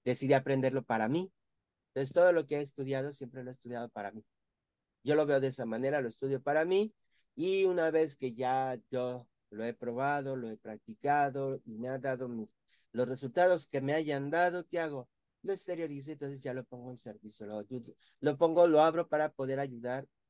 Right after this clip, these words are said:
a otras personas con este proceso. Entonces,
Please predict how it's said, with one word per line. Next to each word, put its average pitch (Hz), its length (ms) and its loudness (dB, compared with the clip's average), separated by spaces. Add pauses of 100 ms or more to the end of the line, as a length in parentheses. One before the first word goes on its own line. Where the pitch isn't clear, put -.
a 117 160 0
otras 127 260 -8
personas 120 640 -8
con 101 200 -14
este - 200 -20
proceso. - 460 -20 (640)
Entonces, 160 500 8